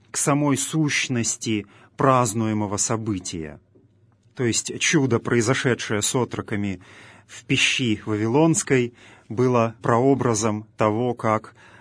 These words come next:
Христос, Бог, родился от Девы, воплотился, вочеловечился,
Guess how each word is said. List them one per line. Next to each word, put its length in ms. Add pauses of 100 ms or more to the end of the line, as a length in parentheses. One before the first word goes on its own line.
(140)
Христос, 800
Бог, 500
родился 600
от 220
Девы, 440
воплотился, 960
вочеловечился, 1080